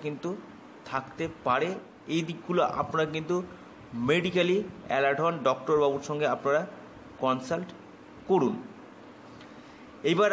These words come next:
আসি আপনাদের যারা শিক্ষাক্ষেত্রে, যারা primary লেভেলে আছেন, তাদের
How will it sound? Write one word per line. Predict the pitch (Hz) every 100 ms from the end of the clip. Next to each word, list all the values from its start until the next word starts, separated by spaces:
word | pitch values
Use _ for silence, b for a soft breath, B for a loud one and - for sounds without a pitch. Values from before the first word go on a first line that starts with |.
| 185
আসি | 180 190 208 - - - - - - - - - - - - - - - 131
আপনাদের | 135 147 143 131
যারা | 151 151 143 - - - - - -
শিক্ষাক্ষেত্রে, | - 180 - - 190 180 180 175 - 156 170 180 - - -
যারা | 143 143 135 - - -
primary | 151 160 170 165
লেভেলে | 160 156 143 131
আছেন, | 139 170 -
তাদের | 170 175